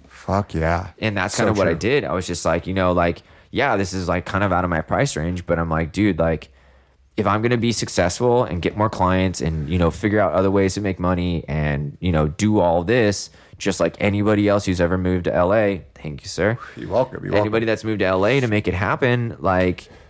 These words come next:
Speaker 2: you know, that's what you just have to do. And it's like, y-, it kinda, like,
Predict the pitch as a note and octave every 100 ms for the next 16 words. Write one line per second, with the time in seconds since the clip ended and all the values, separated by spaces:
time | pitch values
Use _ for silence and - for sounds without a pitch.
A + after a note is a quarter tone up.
0 | _ - G#2+ G2+ F#2 F2+ F#2 - - G2
1 | G2 - F#2 F2+ D2+ F2 D3 A2+ F2+ E2
2 | E2+ D#2+ E2 C2+ E2+ G2 - A2 A2+ G#2+
3 | G2+ F2+